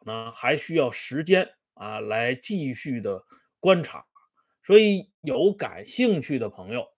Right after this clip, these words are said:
啊，可以跟我联系，购买这本书的电子版，算是给咱们这个节目呢，做一个小小的广告啊。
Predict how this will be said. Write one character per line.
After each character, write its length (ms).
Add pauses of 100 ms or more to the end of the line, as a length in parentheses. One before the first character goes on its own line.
(140)
啊， 300
可 160
以 80
跟 200
我 80
联 280
系， 240 (460)
购 200
买 220
这 160
本 160
书 240
的 100
电 280
子 160
版， 160 (840)
算 480
是 180
给 240
咱 200
们 120
这 160
个 120
节 240
目 180
呢， 160 (420)
做 200
一 160
个 160
小 260
小 180
的 80
广 240
告 80 (440)
啊。 260